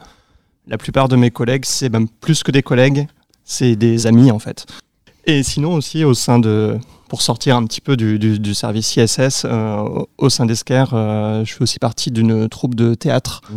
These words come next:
qui est encadrée par un ancien, euh, d'Esker qui a quitté l'entreprise il y a quelques années pour, euh, se consacrer à, à sa passion. Et maintenant, chaque année, il vient tous les mardis midi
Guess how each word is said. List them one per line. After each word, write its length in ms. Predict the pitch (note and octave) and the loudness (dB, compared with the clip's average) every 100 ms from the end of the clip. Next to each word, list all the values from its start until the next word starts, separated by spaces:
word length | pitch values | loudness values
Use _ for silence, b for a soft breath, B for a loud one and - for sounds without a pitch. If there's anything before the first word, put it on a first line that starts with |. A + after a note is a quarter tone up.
| A2 | -8
qui 140 | - | 0
est 20 | |
encadrée 400 | B2 A2+ A#2 B2 | 0 2 0 0
par 220 | C#3 B2+ | 0 -4
un 180 | A2+ A#2 | -2 0
ancien, 440 | C#3+ - - C3+ D3 - | 0 -2 -4 -4 -4 -4
euh, 240 | B2 A#2 | -2 0
d'Esker 380 | A2 A2+ - B2 C#3+ | -2 -6 -4 -4 -4
qui 80 | A#2 | -12
a 40 | |
quitté 200 | - - | -14 -8
l'entreprise 440 | A#2+ A#2+ - C#3 | -8 -8 0 2
il 40 | B2 | 2
y 20 | |
a 60 | A2 | 0
quelques 340 | B2 G#2 A2+ | -2 0 2
années 280 | A2+ A#2 C3 | 4 4 2
pour, 360 | - B2+ A#2 | 0 -2 -2
euh, 220 | A2 G#2 G#2 | -2 -2 -6
se 280 | - A2+ | -6 -6
consacrer 600 | G#2+ - C3 C3 - C#3 | -6 -6 -6 -6 -2 0
à, 420 | A#2+ G#2+ G#2+ A2 - | 2 0 -4 -8 -10
à 80 | C3 | -12
sa 100 | B2+ | -10
passion. 480 | A#2 A#2 - C#3 D#3+ | -8 -8 -4 0 2
Et 80 | A#2+ | 2
maintenant, 420 | G#2+ - A#2+ C3+ | 0 -2 0 0
chaque 280 | - B2 - | -2 -6 -4
année, 500 | A2+ A#2+ C3+ C#3+ B2+ | 0 2 4 4 2
il 60 | |
vient 340 | A2 A2+ A#2+ B2 | 0 -4 -2 -4
tous 160 | - | -2
les 80 | C3+ | 0
mardis 300 | B2 A#2+ A2+ | 0 2 4
midi 420 | A#2 G#2+ A#2+ C3+ | 4 4 0 0